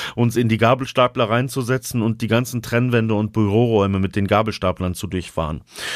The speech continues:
Und das haben wir ein paar Stunden gemacht. Also wir haben das alles sozusagen, ähm, auseinandergehauen und klein gemacht, weiß ich nicht, alles, was wir finden konnten, da durchgeworfen, durch das Glas. Und die war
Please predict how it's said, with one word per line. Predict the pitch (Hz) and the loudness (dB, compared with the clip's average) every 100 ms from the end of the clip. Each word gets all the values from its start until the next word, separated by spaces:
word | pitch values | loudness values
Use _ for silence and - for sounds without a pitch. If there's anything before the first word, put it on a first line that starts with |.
| - - | -8 -2
Und | 104 | 2
das | 107 | 2
haben | 127 143 | 2 4
wir | 139 | 4
ein | 123 | 2
paar | 135 135 | 0 -2
Stunden | - 143 123 | -4 -2 0
gemacht. | 113 131 - | 0 -2 -2
Also | 95 95 | -2 0
wir | 101 | 0
haben | 117 | 0
das | 107 | 0
alles | - 127 120 - - - - - | 0 0 0 -6 -14 -18 -16 -6
sozusagen, | 110 113 - 107 113 113 113 110 90 | -2 -2 -2 0 2 2 2 -2 -2
ähm, | 95 98 104 101 | -2 0 0 0
auseinandergehauen | - 117 120 113 131 131 123 120 120 127 127 | 0 0 2 0 2 2 2 2 2 2 0
und | 113 107 | -2 0
klein | 117 117 127 | 2 2 0
gemacht, | 120 120 127 - - - | 0 2 0 -4 -18 -6
weiß | 95 113 107 | 0 2 2
ich | |
nicht, | 107 | 0
alles, | 98 110 | 0 0
was | 110 107 | -2 -4
wir | |
finden | - 123 113 | -2 -2 0
konnten, | 120 113 107 | -2 -2 0
da | 107 | 0
durchgeworfen, | 104 117 120 110 104 107 107 113 104 - - | 0 -2 -2 -2 2 2 0 -4 -4 -10 -8
durch | 107 110 | -2 0
das | 107 98 | 0 0
Glas. | 110 117 135 | 2 2 2
Und | 120 104 | -2 -2
die | 101 | 0
war | 120 151 | 2 2